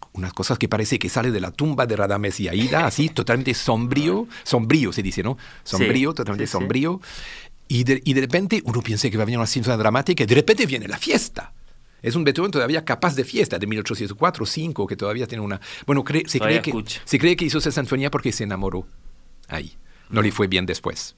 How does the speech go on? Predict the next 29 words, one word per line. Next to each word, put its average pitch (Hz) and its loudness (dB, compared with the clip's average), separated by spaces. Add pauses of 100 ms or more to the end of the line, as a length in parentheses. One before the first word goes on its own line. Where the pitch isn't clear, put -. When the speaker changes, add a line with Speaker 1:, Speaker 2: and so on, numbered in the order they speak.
Speaker 1:
pero - 0 (180)
no 107 0
le 101 0
fue 98 -2
bien 95 -2
nunca 87 -2
en 82 -2
amor. 82 -4 (560)
Pero 87 -4
no, 92 -2
no, 98 0
no 95 -2
tuvo 101 -2
mi 95 -2
suerte. 85 -6
Speaker 2:
Pobre 95 -6
Speaker 1:
Pero 87 -2 (300)
Speaker 2:
Ludwig. 95 0
Bueno, 117 0
Speaker 1:
<laughs> - -14
Sí. - -4
Speaker 2:
eh, 107 0
maestro 139 0
Nicolás 135 2
Raus, 151 0
Speaker 1:
Pero 113 0
Speaker 2:
como 110 -6
si - -10
sí, 147 0